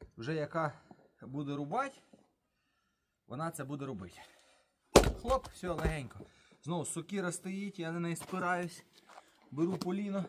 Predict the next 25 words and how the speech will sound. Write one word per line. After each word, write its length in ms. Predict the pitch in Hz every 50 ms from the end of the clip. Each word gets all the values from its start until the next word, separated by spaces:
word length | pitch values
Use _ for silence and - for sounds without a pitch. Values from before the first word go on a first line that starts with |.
| - - - _ _ _ _ _ _ _ - - - - 104 - - - - - -
кладу. 520 | - 165 170 185 170 175 208 208 208 185 - - - - - - - - - _ _ _ _ _ _ _ _ _ - - - _ _ _ _ _ _ _ _ - _ _ _ - - - - - _ _ _ _
Все. 320 | - - - - 185 143 113 - - - - - - - - - _ _ _ _ - - _ _ _ _ _ _ _ _ _ - - - - - - -
Те, 120 | - 190
що 160 | 185 - 196 185
не 100 | 185 180
вдалося 540 | 175 170 185 175 180 180 170 175 175 175
за 180 | 156 139 151 151
два 220 | 143 160 180 180
рази, 280 | 180 180 170 160 185 185
вдалося 540 | 170 147 147 151 156 170 165 - - 165 147
за 120 | 139 151
третім. 400 | - - 170 156 131 120 95 78 - - - - _ _ _ _ _ _ _ - - - - - - - - -
І 120 | 214 214 202
так, 380 | - - 190 185 175 - - - - - - - - - - - _ -
звідси 580 | 123 123 165 220 254 247 - - 247 240 220 - - - - - -
і 100 | 175 160
до 140 | 147 160 156
вечора. 440 | 143 135 117 - - 107 87 87 - - - - - - - - - - - - - - - - - - - - - - - - - - -
Я 140 | - - -
шуткую, 540 | - - - - - - 107 101 98 95 90
до 120 | 85 95
вечора 380 | 92 95 95 - - 101 98 92
тут 180 | - 95 -
не 80 | 98 98
буде. 340 | 90 98 104 101 87 82